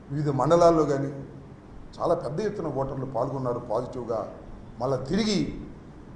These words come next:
ఒక మంత్రిగా పనిచేసిన నాకు పెద్ద మెజారిటీతో గెలిపిస్తారనే విశ్వాసం కూడా ఉందని కూడా ఈ సందర్భంగా నేను మనవి చేస్తున్నాను. పోతే ఇక్కడ కొన్ని అంశాలను,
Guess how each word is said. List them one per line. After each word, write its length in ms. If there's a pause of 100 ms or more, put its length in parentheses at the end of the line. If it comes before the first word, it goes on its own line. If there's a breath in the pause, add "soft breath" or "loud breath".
(140)
ఒక 160
మంత్రిగా 360
పనిచేసిన 520
నాకు 440 (680)
పెద్ద 300
మెజారిటీతో 600
గెలిపిస్తారనే 640
విశ్వాసం 560
కూడా 120
ఉందని 340
కూడా 180
ఈ 80
సందర్భంగా 500
నేను 180
మనవి 220
చేస్తున్నాను. 500 (840)
పోతే 260
ఇక్కడ 420
కొన్ని 220
అంశాలను, 640